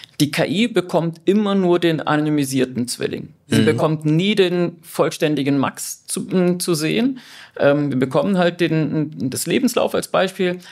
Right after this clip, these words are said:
Speaker 1: und extrahieren alle relevanten Informationen,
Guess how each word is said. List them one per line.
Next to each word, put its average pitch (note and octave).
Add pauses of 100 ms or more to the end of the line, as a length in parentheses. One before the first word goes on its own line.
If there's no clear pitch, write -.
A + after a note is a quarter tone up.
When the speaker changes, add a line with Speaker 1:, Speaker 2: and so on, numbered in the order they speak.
(160)
Speaker 1:
und C#3+
extrahieren D3
alle G3+
relevanten E3+
Informationen, D3